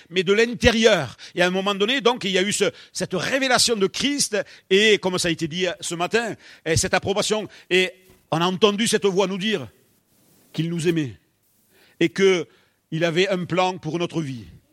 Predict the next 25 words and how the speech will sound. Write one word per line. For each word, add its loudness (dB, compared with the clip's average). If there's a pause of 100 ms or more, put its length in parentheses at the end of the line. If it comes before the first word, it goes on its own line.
(340)
Merci -4
Seigneur -2
pour, 0
euh, 2
tout -6
ce -4
qu'il -4
nous -4
donne. 2 (200)
Nous 0
ne 2
voulons 0
pas 2
diluer -2 (220)
la 4
vérité 2 (540)
ou 0
effacer 0 (240)
la -2
sainteté, 2
parce -2
que -12 (140)
sans -2
la 2
sainteté, 0